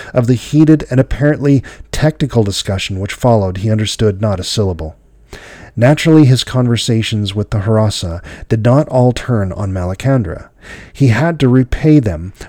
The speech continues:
with information about Earth. He was hampered in both by the humiliating discoveries with which he was constantly making of his own ignorance about his native planet,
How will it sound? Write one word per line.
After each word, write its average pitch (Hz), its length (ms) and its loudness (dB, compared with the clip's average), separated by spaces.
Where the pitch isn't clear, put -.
with 110 220 -2
information 123 920 0
about 123 300 -4
Earth. 143 420 -2
He - 160 2
was 147 140 6
hampered 139 680 0
in 127 220 2
both 131 460 2
by 120 220 4
the 113 100 -2
humiliating 143 800 4
discoveries 113 680 0
with 104 140 -4
which 131 260 -2
he 127 180 0
was 107 240 0
constantly 117 680 -2
making 110 400 0
of 101 120 0
his 98 240 -4
own 120 260 0
ignorance 113 480 -2
about 101 340 -4
his 95 240 -4
native 98 320 -4
planet, 147 500 0